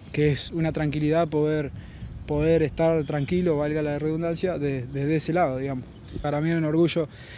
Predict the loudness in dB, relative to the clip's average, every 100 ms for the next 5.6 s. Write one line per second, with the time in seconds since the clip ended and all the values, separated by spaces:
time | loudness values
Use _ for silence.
0 | -10 0 4 4 4 6 8 10 10 8
1 | 4 4 4 2 2 2 4 4 4 2
2 | 4 6 6 4 4 2 0 -2 0 0
3 | 0 -4 -4 -4 -4 -4 -4 -4 -2 0
4 | 2 2 0 -8 -20 -8 -2 0 0 0
5 | -2 -2 0 -2 -2